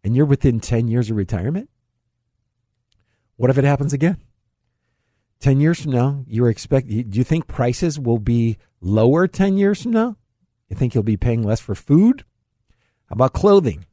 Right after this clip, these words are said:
How about that college tuition? Everybody else, yes, gonna be higher. We like to refer to inflation as the silent thief. <laughs> It,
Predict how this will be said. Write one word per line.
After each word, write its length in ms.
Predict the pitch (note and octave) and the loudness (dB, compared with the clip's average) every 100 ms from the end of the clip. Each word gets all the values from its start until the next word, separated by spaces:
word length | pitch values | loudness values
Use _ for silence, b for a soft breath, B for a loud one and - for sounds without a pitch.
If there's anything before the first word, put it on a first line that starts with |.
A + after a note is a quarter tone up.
| _ _ _ _ _ | _ _ _ _ _
How 100 | - | -8
about 160 | B2+ B2 | -4 -2
that 160 | C3 - | -2 -2
college 340 | C#3 D3 C3 | 0 0 -2
tuition? 600 | - E3 F#3+ - F#2 D2+ _ | 2 4 2 0 -6 -8 _
Everybody 300 | D#3+ G#2 G#2 | -12 -4 0
else, 260 | G#2 G2 F#2+ | 0 -2 -4
yes, 540 | G#2 F#2+ F2+ - - - | -2 -4 -4 -14 -16 -10
gonna 160 | A2+ | -6
be 120 | C3 C3 | -2 -2
higher. 540 | B2 A#2 D2+ C#2 - _ _ _ _ _ _ _ _ | -2 -4 -6 -12 -20 _ _ _ _ _ _ _ _
We 80 | A#2 | -4
like 160 | B2+ C3+ | -2 -2
to 140 | A#2+ | -2
refer 340 | G#2+ G#2+ C3+ B2+ | -2 -2 -2 -2
to 220 | - A#2+ | 0 -2
inflation 500 | G#2 C#3 D3 - A2+ | 0 0 0 -2 -4
as 220 | A2 G#2 | 0 0
the 100 | F#2+ | -2
silent 480 | - A#2 C3+ C#3+ D3 | -4 -2 -2 -2 -4
thief. 520 | - G2+ - _ _ _ | -8 -10 -10 _ _ _
<laughs> 1600 | - - - - E3 - - - - D#3+ - - - - - - | -20 -16 -14 -12 -12 -10 -10 -10 -10 -14 -14 -18 -18 -20 -20 -12
It, 220 | B2+ C3 | -8 -8